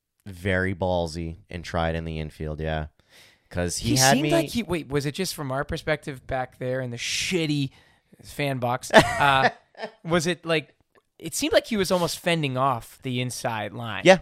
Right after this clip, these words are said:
Speaker 1: oh yeah, turn
Speaker 2: Why
Speaker 1: it,
Speaker 2: was
Speaker 1: turn
Speaker 2: he,
Speaker 1: one.
Speaker 2: but why was he doing that? Maybe because he
Speaker 1: Be-
Speaker 2: didn't wanna open the door because of somebody else in his class?
Speaker 1: Well, so it was funny to me because I was getting slightly frustrated. I was like, I was thinking, like,
Speaker 2: He
Speaker 1: "Ricar-,
Speaker 2: seemed
Speaker 1: let
Speaker 2: like he
Speaker 1: us
Speaker 2: was
Speaker 1: by.
Speaker 2: driving a defensive
Speaker 1: Let us
Speaker 2: line.
Speaker 1: by. Who cares? You know,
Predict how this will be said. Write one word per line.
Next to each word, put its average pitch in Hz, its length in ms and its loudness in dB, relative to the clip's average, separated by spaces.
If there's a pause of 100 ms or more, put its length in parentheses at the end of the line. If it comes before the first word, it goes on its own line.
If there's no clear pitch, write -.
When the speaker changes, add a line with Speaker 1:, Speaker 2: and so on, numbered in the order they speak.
Speaker 1:
oh 170 80 2
yeah, 165 200 2
turn 151 160 2
Speaker 2:
Why 160 100 6
Speaker 1:
it, 277 60 6
Speaker 2:
was 294 120 2
Speaker 1:
turn 156 140 8
Speaker 2:
he, 160 40 6
Speaker 1:
one. 156 140 6
Speaker 2:
but 170 200 4
why 180 220 4
was 196 160 -2
he 190 80 -6
doing 185 300 -6
that? 131 200 -10
Maybe 165 240 4
because 156 200 -2
he 160 40 4
Speaker 1:
Be- 160 40 0
Speaker 2:
didn't 156 120 2
wanna 156 140 6
open 156 140 2
the 151 80 4
door 147 220 4
because 139 280 -4
of 120 80 -8
somebody 135 300 -2
else 131 200 0
in 123 80 -6
his 123 180 -4
class? 147 360 -2
Speaker 1:
Well, 165 240 8
so 170 200 6
it 160 40 4
was 160 180 2
funny 196 180 4
to 185 80 2
me 170 120 2
because 135 320 2
I 120 160 4
was 120 280 4
getting 117 200 -2
slightly 117 340 -4
frustrated. 98 520 0
I 95 60 2
was 95 160 0
like, 107 120 -2
I 101 120 2
was 98 140 0
thinking, 120 260 -2
like, 104 200 0
Speaker 2:
He 127 180 -6
Speaker 1:
"Ricar-, 151 120 0
Speaker 2:
seemed 139 180 0
Speaker 1:
let 160 100 6
Speaker 2:
like - 0 -
he 233 40 8
Speaker 1:
us 196 60 2
Speaker 2:
was 147 60 -4
Speaker 1:
by. 190 160 10
Speaker 2:
driving 160 240 6
a 147 60 -2
defensive 151 260 2
Speaker 1:
Let 190 120 8
us 233 80 8
Speaker 2:
line. 160 100 6
Speaker 1:
by. 175 180 10
Who 175 160 2
cares? 175 640 2
You 160 100 -4
know, 151 140 4